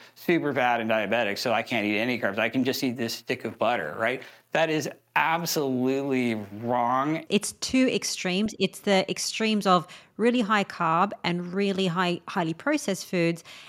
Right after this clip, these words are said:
Speaker 2: and then, like, "Let me just put a stick of butter on my steak and I'm gonna lose weight."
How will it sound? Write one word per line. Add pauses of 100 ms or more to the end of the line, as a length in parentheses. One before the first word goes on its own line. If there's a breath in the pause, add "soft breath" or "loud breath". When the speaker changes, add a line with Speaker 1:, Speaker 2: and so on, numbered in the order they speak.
(140)
Speaker 2:
and
then,
like,
"Let
me
just
put
a
stick
of
butter
on
my
steak
and
I'm
gonna
lose
weight."